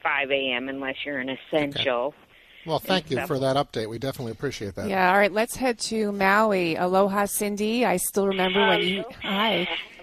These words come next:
Speaker 4: Aloha,
Speaker 3: Yeah,
Speaker 4: Mary
Speaker 3: when you
Speaker 4: and Robert. How are you doing?
Speaker 2: We're
Speaker 3: Oh,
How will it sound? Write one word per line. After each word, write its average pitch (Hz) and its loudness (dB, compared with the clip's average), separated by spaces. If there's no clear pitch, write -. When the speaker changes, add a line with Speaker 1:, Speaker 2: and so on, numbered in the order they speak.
Speaker 4:
Aloha, 214 -4
Speaker 3:
Yeah, 214 4
Speaker 4:
Mary - 0
Speaker 3:
when 196 2
you 202 0
Speaker 4:
and 208 -8
Robert. 202 -8
How 196 -4
are 202 0
you 208 -4
doing? 202 -2
Speaker 2:
We're 196 4
Speaker 3:
Oh, 208 6